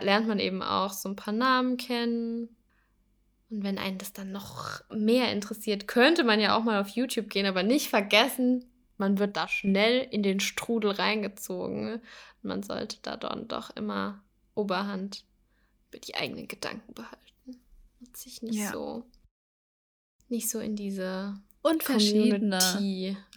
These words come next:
Speaker 1: reinziehen lassen.
Speaker 2: Ja, vor allem in diese Community. Ich glaube, das merkt man relativ schnell bei dieser Dokumentation, dass es tatsächlich auch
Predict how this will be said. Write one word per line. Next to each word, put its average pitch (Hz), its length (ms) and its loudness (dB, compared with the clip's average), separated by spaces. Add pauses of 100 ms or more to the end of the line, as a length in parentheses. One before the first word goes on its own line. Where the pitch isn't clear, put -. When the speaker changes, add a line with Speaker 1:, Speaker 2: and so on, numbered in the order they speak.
(100)
Speaker 1:
reinziehen 196 640 2
lassen. 208 320 -4
Speaker 2:
Ja, 196 220 -4 (220)
vor - 160 -8
allem 196 220 0
in 190 120 -6
diese 185 220 -8
Community. 190 880 -10
Ich 208 140 -16
glaube, 220 600 -2 (120)
das - 240 -10
merkt 254 220 -4
man 240 140 0
relativ 202 440 -6
schnell 226 260 -4
bei 208 120 -4
dieser 196 400 -8 (480)
Dokumentation, 202 1000 -4
dass 208 240 -4
es 214 140 -8
tatsächlich 208 840 -6
auch 185 300 -4